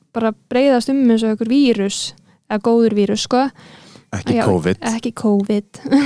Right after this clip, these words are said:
Speaker 1: <laughs> Nei, <laughs> hérna, besti vírusinn, sko.
Speaker 2: Já, veit.
Speaker 1: Em, og ég kannski er ekkit svo skipulagðasta í svona hugmyndavinnunni kannski,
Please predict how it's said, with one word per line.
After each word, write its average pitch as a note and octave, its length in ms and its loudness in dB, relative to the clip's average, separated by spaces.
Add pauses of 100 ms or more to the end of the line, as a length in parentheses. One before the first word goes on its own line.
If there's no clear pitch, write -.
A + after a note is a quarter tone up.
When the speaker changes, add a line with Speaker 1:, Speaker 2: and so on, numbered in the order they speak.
(340)
Speaker 1:
<laughs> - 0 - (760)
Nei, G#3 380 0 (200)
<laughs> C4+ 260 4
hérna, A#3 420 2
besti A#3 400 0
vírusinn, G#3 400 0
sko. G3+ 300 0
Speaker 2:
Já, G#2 280 -2 (200)
veit. - 260 -10 (160)
Speaker 1:
Em, A#3 380 6 (800)
og A#3 80 2
ég A#3 320 2
kannski A#3+ 260 0
er A#3 80 2
ekkit A#3 160 0
svo A#3+ 140 0
skipulagðasta C4+ 880 0
í B3+ 180 4
svona B3 240 4
hugmyndavinnunni C#4+ 1200 0
kannski, C#4+ 360 -6